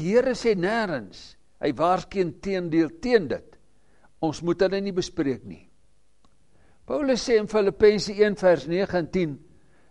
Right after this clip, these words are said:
dat ons dinge waarop dit aankom moet onderskei, maar ons mag nooit soos God optree en dink ons kan oordeel vel nie. Ja, ons kan sien hulle doen verkeerd, maar ek moet die oordeel aan God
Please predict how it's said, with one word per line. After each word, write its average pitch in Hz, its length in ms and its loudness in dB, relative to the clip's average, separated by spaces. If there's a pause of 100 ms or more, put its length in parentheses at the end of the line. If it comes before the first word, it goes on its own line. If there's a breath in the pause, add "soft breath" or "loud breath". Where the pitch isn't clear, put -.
(180 soft breath)
dat 180 180 8
ons 196 220 0
dinge 254 260 4
waarop 208 400 4
dit 190 240 4
aankom 226 540 2
moet 175 180 0
onderskei, 165 720 0 (640)
maar 165 160 2
ons 160 240 -4
mag 156 300 -4 (160)
nooit 175 640 2
soos - 320 -4
God - 560 -4
optree 196 600 2
en 147 100 -4 (180)
dink 185 380 0
ons 151 160 -4
kan 135 220 -8 (100)
oordeel 151 480 2
vel 135 320 -2
nie. 92 80 -12 (380 soft breath)
Ja, 233 560 2
ons 220 180 -2
kan 247 240 2
sien 330 320 -4
hulle 196 220 6
doen 156 260 0
verkeerd, 123 460 -6 (1000)
maar 170 160 0
ek 139 80 -6
moet 170 220 -2
die - 60 -8 (100)
oordeel 226 500 6
aan 151 80 -4
God - 380 -2